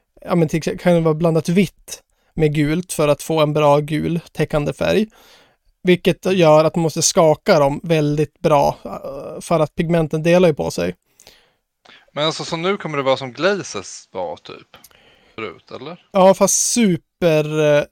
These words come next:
Speaker 1: inte transparenta, eh, hög opacitet, liksom. Att, eh, de kommer vara supertäckande.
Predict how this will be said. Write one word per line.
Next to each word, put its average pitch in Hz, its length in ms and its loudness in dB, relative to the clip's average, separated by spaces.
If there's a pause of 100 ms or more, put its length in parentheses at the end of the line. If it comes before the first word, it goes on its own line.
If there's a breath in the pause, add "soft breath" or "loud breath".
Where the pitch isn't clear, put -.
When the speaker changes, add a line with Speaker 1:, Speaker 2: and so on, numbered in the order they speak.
(960)
Speaker 1:
inte 190 340 0
transparenta, 156 720 -4 (100)
eh, 151 280 -2
hög 170 240 2
opacitet, 151 600 -4
liksom. 170 340 -6 (100)
Att, - 260 -8
eh, 165 80 -2
de 165 200 -2
kommer 165 180 -2
vara 151 220 2
supertäckande. - 880 -2